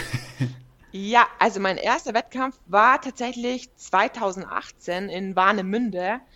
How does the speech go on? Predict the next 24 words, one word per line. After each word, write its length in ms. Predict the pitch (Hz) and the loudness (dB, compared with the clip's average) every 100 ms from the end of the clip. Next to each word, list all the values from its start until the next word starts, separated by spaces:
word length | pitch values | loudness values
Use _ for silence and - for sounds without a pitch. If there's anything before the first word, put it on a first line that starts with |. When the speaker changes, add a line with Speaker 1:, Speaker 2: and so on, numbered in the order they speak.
| - - _ | -20 -20 _
Speaker 2:
ähm, 340 | 175 185 185 180 | -4 -2 -2 -4
am 220 | - 170 | -6 -6
Strand. 760 | - - - 214 190 180 127 | -10 -12 -2 0 0 -4 0
Speaker 1:
Mhm. 160 | 147 233 - - _ | 0 -2 -10 -20 _
Speaker 2:
Ähm, 640 | 175 190 190 185 185 185 180 - | -4 -2 -2 -4 -6 -10 -12 -10
genau. 460 | 196 185 220 285 - - - _ | -6 0 -2 -2 -12 -18 -20 _
Und 320 | 185 196 196 196 | -6 -4 -2 2
Speaker 1:
Schick. 460 | 190 - - - _ _ _ _ - | 2 0 -8 -18 _ _ _ _ -2
Speaker 2:
genau, 260 | 202 180 180 - _ - | 2 2 0 -12 _ -10
man 240 | 185 196 | -4 -4
kann 220 | - 240 | 0 0
nicht 160 | 302 - | 0 0
einfach 280 | 226 262 254 | 0 0 -6
zu 120 | 240 | -4
einem 120 | 208 | 0
Wettkampf 360 | 208 208 220 196 | 0 -2 -6 -8
hingehen. 560 | 226 269 247 240 269 247 | -6 -6 -4 -4 -4 -6
Das 220 | 208 - | -10 -6
Ganze 680 | 190 196 208 - 208 202 190 - | -4 -4 -6 -8 -4 -2 -4 -10
durchläuft 500 | 180 208 185 196 202 | -10 -8 -4 -4 -4
sozusagen 520 | 202 190 - 185 190 180 | -10 -16 -6 -2 -2 -4
eine 440 | 180 180 180 165 | -8 -6 -6 -4
erste 400 | 175 180 - 185 | -4 -4 -6 -12
Qualifikationsphase. 1500 | 175 196 185 190 175 170 - 214 302 - 180 170 180 208 254 | -10 -8 -8 -8 -8 -8 -8 -8 -8 -10 -6 -6 -4 -2 -4